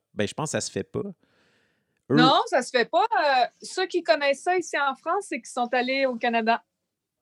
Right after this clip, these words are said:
Speaker 1: OK. Fait que, et,
Speaker 2: Ouais,
Speaker 1: ouais,
Speaker 2: ils ont
Speaker 1: il
Speaker 2: vu ça, puis ils ont dit : « Ah ouais. »
Speaker 1: <laughs> L'arbre à sous-vêtements. Chaque montagne, euh, a son arbre.
Speaker 2: Ouais, ouais.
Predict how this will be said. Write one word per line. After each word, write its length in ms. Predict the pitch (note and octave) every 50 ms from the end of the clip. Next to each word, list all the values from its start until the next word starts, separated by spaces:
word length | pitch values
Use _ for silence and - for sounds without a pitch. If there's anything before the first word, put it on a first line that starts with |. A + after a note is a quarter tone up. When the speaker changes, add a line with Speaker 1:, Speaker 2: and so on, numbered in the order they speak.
| - G2
Speaker 1:
OK. 160 | F#2 - G#2 G2+ G#2+ - _ _ _ _ _ _ _ _ _ _ _ _ _ _
Fait 140 | - A2+ A2+
que, 100 | - -
et, 60 | A#3+
Speaker 2:
Ouais, 240 | A3+ A#3 B3 B3+ -
Speaker 1:
ouais, 140 | A3+ A#3 B3
Speaker 2:
ils 40 | A#3+
ont 100 | A3+ A3
Speaker 1:
il 40 | G#3+
Speaker 2:
vu 80 | A3+ A#3
ça, 240 | - - C#4 C#4 C#4
puis 80 | A#3+ A#3
ils 40 | G#3
ont 80 | G3
dit : « 60 | F#3+ - A3 A#3 C#4+ D4 C4+ A#3+ A#3+ A#3+ B3 A#3+ _ -
Ah 60 | D#3+ D3 - - - - - - - - - - E3
ouais. » 60 | D3 A#2
Speaker 1:
<laughs> 0 |
L'arbre 440 | B2+ G#2 G#2+ A#2+ B2 B2+ C#3 G#2+ G#2+
à 20 |
sous-vêtements. 560 | - - - G#2+ G#2+ F#2 G2 G2+ G2+ G#2 G#2+ A2 _ _ _ -
Chaque 220 | - - B2+ - -
montagne, 480 | A2+ G#2+ G#2 - A2 A2 A2 G#2+ G#2
euh, 280 | F#2+ F#2+ F#2+ F#2+ F2+ F2 -
a 120 | - - G2
son 200 | - G#2+ G2+ F#2
arbre. 220 | F#2 G2 G2+ A2 G2+ _ - - - - - - - - - -
Speaker 2:
Ouais, 80 | A#3 A#3+ B3 C4 - - _ _ - - C#3+ A2+ - -
ouais. 260 | A3+ A3+ A#3 A#3+